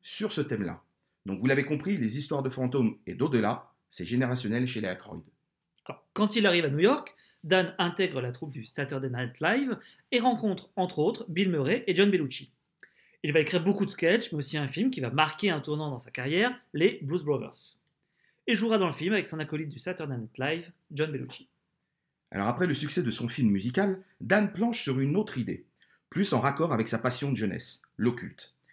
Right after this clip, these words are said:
Speaker 1: Il décide de s'appuyer sur de véritables études scientifiques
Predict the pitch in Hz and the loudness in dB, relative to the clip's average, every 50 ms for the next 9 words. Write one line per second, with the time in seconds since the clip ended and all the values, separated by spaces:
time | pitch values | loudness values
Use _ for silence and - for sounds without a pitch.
0 | _ _ _ - - 127 135 160 185 - 226 175 139 131 127 147 147 - 143 135 | _ _ _ 0 0 2 2 2 2 2 2 2 2 2 2 0 0 0 -2 0
1 | 139 147 147 - 135 101 101 98 90 180 185 147 - 143 131 127 101 95 113 123 | 0 0 0 -2 -4 -6 -4 0 2 2 2 2 0 -2 -2 -2 -2 -2 -2 -4
2 | 123 - - - - - 170 - 110 101 - 208 214 - | -4 -6 -8 -6 -6 -6 -4 -4 -6 -4 -4 -4 -6 -6